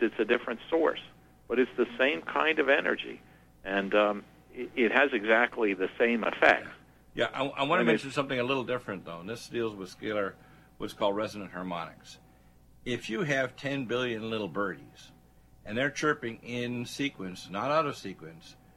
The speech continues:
Speaker 2: with switching mode power supplies to smart meters, which is what they do when they swarm the data. You have ten billion birds, say, within a, you know, twenty square miles of your home that are going chirp, chirp, but they're all chirping at the same cadence and frequency.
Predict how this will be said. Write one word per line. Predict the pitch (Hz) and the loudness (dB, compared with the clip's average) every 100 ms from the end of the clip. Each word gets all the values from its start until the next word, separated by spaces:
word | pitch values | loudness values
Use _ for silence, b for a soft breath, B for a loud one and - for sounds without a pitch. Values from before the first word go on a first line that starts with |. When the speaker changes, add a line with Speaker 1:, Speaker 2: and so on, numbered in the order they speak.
| b | b
Speaker 2:
with | - - | -12 -6
switching | 143 131 117 110 | -4 -4 -4 -4
mode | 104 | -4
power | 98 104 110 | -4 -4 -4
supplies | - - 101 87 | -8 -6 -6 -6
to | 82 | -12
smart | 98 101 85 | -6 -6 -6
meters, | 95 78 76 | -12 -14 -12
which | 90 - | -12 -10
is | 85 | -10
what | 87 82 | -10 -10
they | 82 | -8
do | 90 90 | -6 -6
when | |
they | 85 | -8
swarm | 76 - 101 101 | -10 -6 -4 -4
the | 80 | -6
data. | 95 104 - - - b b b b b - | -6 -6 -8 -16 -20 b b b b b -6
You | 139 | -2
have | 147 143 123 | 0 0 -2
ten | - 170 160 | -2 0 0
billion | 113 123 151 117 90 90 | -2 2 2 2 -4 -6
birds, | 101 107 90 | -2 -2 -4
say, | 95 98 | -10 -8
within | 95 92 | -8 -8
a, | 87 90 - | -10 -12 -12
you | 101 | -10
know, | 90 87 | -10 -10
twenty | - 107 | -10 -8
square | 92 - 90 | -8 -8 -8
miles | 87 101 95 87 | -6 -6 -6 -8
of | 76 | -10
your | 76 | -10
home | 87 101 90 | -8 -6 -6
that | 82 | -8
are | 78 76 | -12 -12
going | 82 82 - | -10 -10 -6
chirp, | 139 - - | -8 -8 -6
chirp, | 123 - | -6 -6
but | 82 | -8
they're | 98 | -4
all | 139 | -4
chirping | - 151 - 120 107 | -2 -6 -4 -6 -8
at | - | -10
the | |
same | - 110 107 | -12 -12 -10
cadence | 107 104 95 | -8 -8 -8
and | 87 | -12
frequency. | 117 143 - 87 | -10 -10 -12 -12